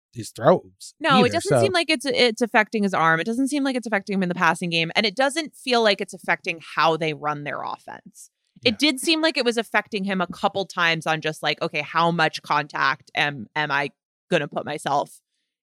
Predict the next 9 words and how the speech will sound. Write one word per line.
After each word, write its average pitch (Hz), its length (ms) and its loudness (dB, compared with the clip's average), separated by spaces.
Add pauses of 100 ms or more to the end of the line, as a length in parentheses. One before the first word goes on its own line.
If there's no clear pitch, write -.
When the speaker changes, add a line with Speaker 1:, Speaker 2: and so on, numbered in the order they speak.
(120)
Speaker 2:
in 147 640 4 (380)
line 156 380 4
to 175 180 -8
take?" 180 680 -2 (720)
But 202 260 2
in 208 160 2
terms 240 500 -4
of 190 200 0
what 175 300 2